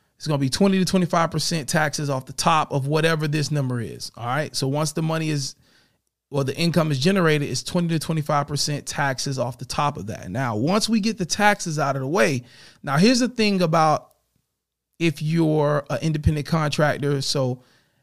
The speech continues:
like, this can be when you're trading with prop firms, whatever the case may be. The thing about this is that a lot of this money you're gonna get back.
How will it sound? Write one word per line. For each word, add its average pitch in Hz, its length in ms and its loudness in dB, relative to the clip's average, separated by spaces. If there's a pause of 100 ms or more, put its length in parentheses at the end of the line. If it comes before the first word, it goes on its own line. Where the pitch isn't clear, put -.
(580)
like, 120 200 -2
this 156 200 0
can 160 140 0
be 151 160 2
when 143 140 2
you're 135 100 0
trading 131 260 -2
with 95 120 -10
prop - 280 2
firms, 151 260 0
whatever 170 240 0
the 156 80 -4
case 147 220 -4
may 135 100 -4
be. 139 320 -2 (300)
The 131 100 -6
thing 220 260 0
about 190 360 2
this 202 300 2
is 131 500 -2 (580)
that 139 600 -2 (540)
a 175 60 0
lot 233 200 10
of 226 60 6
this 196 120 8
money 185 200 8
you're 165 100 6
gonna 139 140 4
get 117 180 2
back. 82 220 -4